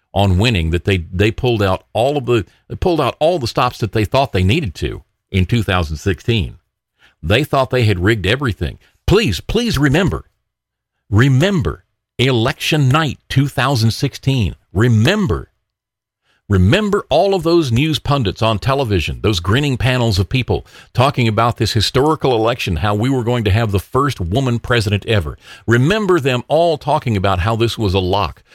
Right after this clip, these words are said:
Remember that she had an eighty-five percent chance of winning and that Donald Trump was never going to be the president of the United States. Remember all of that that happened on election night in two thousand sixteen. Remember. Remember the politicians,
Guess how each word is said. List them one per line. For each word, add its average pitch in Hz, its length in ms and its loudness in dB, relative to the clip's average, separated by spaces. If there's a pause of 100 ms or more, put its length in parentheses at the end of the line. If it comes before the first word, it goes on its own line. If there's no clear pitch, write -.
(140)
Remember 165 500 2
that 117 140 -4
she 135 220 0
had 127 180 2
an 110 180 -2
eighty-five 151 720 -2
percent 123 360 -2
chance 123 380 -2
of 85 140 -2
winning 107 320 0
and 90 100 0
that 90 120 -4
Donald 110 280 0
Trump 110 240 -2
was 87 160 -2
never 104 300 0
going 98 240 0
to 82 80 -4
be 95 180 -2
the 78 100 -4
president 85 360 -2
of 73 80 -4
the 82 80 -2
United 78 320 -2
States. - 320 -4 (260)
Remember 151 640 0 (160)
all 214 360 4
of 190 120 -2
that 139 320 0
that 92 100 -2
happened 123 340 0
on 113 120 0
election 110 440 0
night 76 220 -2 (300)
in 90 160 0
two 123 200 2
thousand 104 380 0
sixteen. 95 640 -2 (180)
Remember. 190 600 -2 (880)
Remember 196 380 2
the 190 100 -2
politicians, 175 800 -2